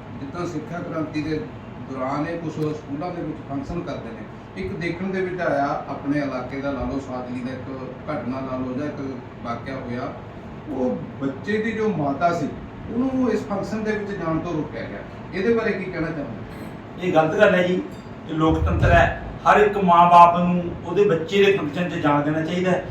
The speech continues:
Speaker 2: ਤੇ ਇਹ, ਇਹ ਆਮ ਘਰਾਂ ਦੇ ਕਾਕੇ ਨਹੀਂ ਹੈਗੇ, ਖਾਸ ਘਰਾਂ ਦੇ ਕਾਕੇ ਨੇ, ਜਿਹੜੇ ਕਹਿੰਦੇ ਪਿੰਡਾਂ ਦੇ ਸੱਥਾਂ 'ਚੋਂ ਸਰਕਾਰ ਬਣਾ ਚਲਾਵਾਂਗੇ, ਤੇ ਜਦੋਂ ਵੋਟਾਂ ਮੰਗਣ ਗਏ, ਉਹਦੇ ਬਿਨਾਂ ਸਿਕਿਉਰਿਟੀ ਤੁਸੀਂ, ਤੇ ਅੱਜ ਜੇ ਵੋਟਾਂ ਲੋਕਾਂ ਨੇ ਪਾ ਦਿੱਤੀਆਂ, ਅੱਜ ਇਹ ਸਿਕਿਉਰਿਟੀ ਪਾ ਦਿੰਦੇ ਆ। ਜਿਹੜੀ ਇੱਕ ਇਹਨਾਂ ਨੇ, ਮਤਲਬ,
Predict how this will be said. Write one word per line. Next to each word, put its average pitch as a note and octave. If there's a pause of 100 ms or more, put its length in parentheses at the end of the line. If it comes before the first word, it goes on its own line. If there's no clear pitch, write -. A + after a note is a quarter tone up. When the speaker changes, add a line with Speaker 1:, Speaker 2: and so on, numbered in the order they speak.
(300)
Speaker 2:
ਤੇ G3
ਇਹ, A3+ (200)
ਇਹ G#3+
ਆਮ G3+
ਘਰਾਂ A3+
ਦੇ G#3 (200)
ਕਾਕੇ G3
ਨਹੀਂ G3
ਹੈਗੇ, -
ਖਾਸ D#3+ (100)
ਘਰਾਂ G3+
ਦੇ G3
ਕਾਕੇ G3
ਨੇ, F#3
ਜਿਹੜੇ G3
ਕਹਿੰਦੇ A3 (100)
ਪਿੰਡਾਂ F#3+
ਦੇ G3+
ਸੱਥਾਂ F#3
'ਚੋਂ G3
ਸਰਕਾਰ D#3+
ਬਣਾ D3+ (120)
ਚਲਾਵਾਂਗੇ, D3 (360)
ਤੇ F3+
ਜਦੋਂ F#3
ਵੋਟਾਂ F#3+
ਮੰਗਣ F#3
ਗਏ, F#3
ਉਹਦੇ F#3+ (360)
ਬਿਨਾਂ F3+
ਸਿਕਿਉਰਿਟੀ F#3+
ਤੁਸੀਂ, F#3 (300)
ਤੇ F#3+
ਅੱਜ F#3
ਜੇ F#3+
ਵੋਟਾਂ F3+
ਲੋਕਾਂ F#3
ਨੇ F3
ਪਾ E3+
ਦਿੱਤੀਆਂ, F3
ਅੱਜ F#3+
ਇਹ G3
ਸਿਕਿਉਰਿਟੀ E3
ਪਾ -
ਦਿੰਦੇ D#3+
ਆ। - (360)
ਜਿਹੜੀ G#3
ਇੱਕ B3
ਇਹਨਾਂ B3
ਨੇ, B3+ (920)
ਮਤਲਬ, A#3